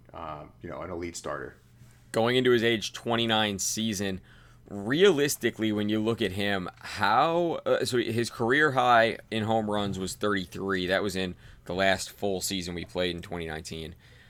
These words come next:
Speaker 2: How big of a boost do you see that coming to in twenty-one? With those dimensions.
Speaker 1: I think it's gonna be more just because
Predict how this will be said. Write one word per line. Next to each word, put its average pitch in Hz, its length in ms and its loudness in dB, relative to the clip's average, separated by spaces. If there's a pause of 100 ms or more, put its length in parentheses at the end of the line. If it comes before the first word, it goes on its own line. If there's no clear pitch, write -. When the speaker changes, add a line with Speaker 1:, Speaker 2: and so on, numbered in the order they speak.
(140)
Speaker 2:
How 131 140 4
big 151 180 4
of 151 80 4
a 135 80 4
boost 117 480 0
do 110 60 -4
you 104 80 0
see 98 240 -2
that 87 200 0
coming 90 320 -4
to 82 400 -6 (240)
in 95 160 -6
twenty-one? 76 520 -10 (800)
With 104 160 -2
those 87 180 -2
dimensions. - 640 -12 (340)
Speaker 1:
I 131 80 -6
think 180 140 2
it's 143 100 -2
gonna 135 100 -2
be 117 100 -4
more 113 380 2
just 101 200 -8
because 113 640 -2